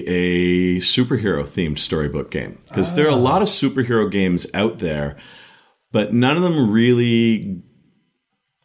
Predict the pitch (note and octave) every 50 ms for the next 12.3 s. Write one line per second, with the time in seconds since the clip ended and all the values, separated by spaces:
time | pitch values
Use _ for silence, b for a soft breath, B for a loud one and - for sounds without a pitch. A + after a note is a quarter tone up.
0 | _ - _ - - C3 B2 A#2 A2+ B2+ B2 A2+ F#2+ G2 A2+ A2+ A#2 - - -
1 | - - A#2+ A2+ A2 G#2 G2+ G2 G2 F#2+ F#2 F#2 F#2 F2+ F2 - - - - -
2 | _ _ _ _ _ _ - G#2 A2 G#2 G#2 G#2+ G#2 A2 A2+ A2 G#2 F#2+ F#2+ G#2
3 | G2+ - - E2+ G2+ F#2+ - - G#2 G#2 G2+ F#2+ - - - A#2 - - G2 F2+
4 | G#2 G2 F#2 F2 F2 E2+ E2 D#2+ F#2 F#2 F#2 G2 F#2+ F#2+ F2+ F2+ D2+ F2 D#2+ D2
5 | D#2+ D2 D2+ E2 F2+ B2+ B2 A2 G2 E2 C#2 - F#2 F#2 F2 F2 E2+ - - G2
6 | G2 F2+ F2 F2 F2 E2 - - - - - - _ b b b b b b -
7 | A2 A2 G2 - - G#2 A2 A2 G#2+ G#2 G2+ G2 E2+ - G#2+ G#2 - - G#2 G2
8 | G2 - B B B B B B - G2+ G2+ F#2+ - - G#2+ G2 G2 G2 G2 -
9 | F2+ F2+ F2+ F2+ F2+ F2 - F#2 F2+ F2 E2+ E2 F2+ G#2 G2+ G2 G2+ G2+ F#2 E2+
10 | F2+ F2+ F2+ E2+ - - G#2+ G#2 G2+ G2 F#2+ F2+ D#2+ D#2 G2+ F#2+ G2 G2 F#2 F2+
11 | F2 - - G#2 G#2 G2+ G2 F#2+ G2 F#2+ E2+ D2+ D#2+ G2 G2 G2 G2 F#2+ - -
12 | A2 G2+ F#2+ F2+ F#2+ F2+